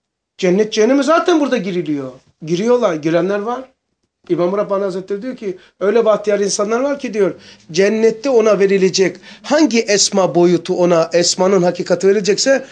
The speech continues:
onu daha dünyada giren var." Hazreti Ali, "Alemi gayb açılsa yakınım ziyadeleşmez." diyor.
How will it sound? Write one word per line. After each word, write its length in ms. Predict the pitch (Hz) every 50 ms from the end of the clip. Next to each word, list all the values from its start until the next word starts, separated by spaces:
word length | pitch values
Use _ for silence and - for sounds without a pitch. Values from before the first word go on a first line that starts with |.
| - - _ _ -
onu 340 | 202 214 262 302 311 214 226
daha 240 | 262 262 262 190
dünyada 300 | 247 254 262 262 262 277
giren 340 | 277 208 262 254 269 262 240
var." 220 | 214 165 135 - -
Hazreti 340 | - 170 165 220 220 220 220
Ali, 280 | 202 202 220 220 226 220 208
"Alemi 340 | 214 220 214 240 240 226
gayb 200 | 196 214 202 202
açılsa 340 | 208 190 196 - 170 - 247
yakınım 340 | 226 214 214 - 214 233 226
ziyadeleşmez." 720 | 185 233 233 233 262 247 269 262 - 277 269 262 214 196
diyor. 200 | 202 185 165 151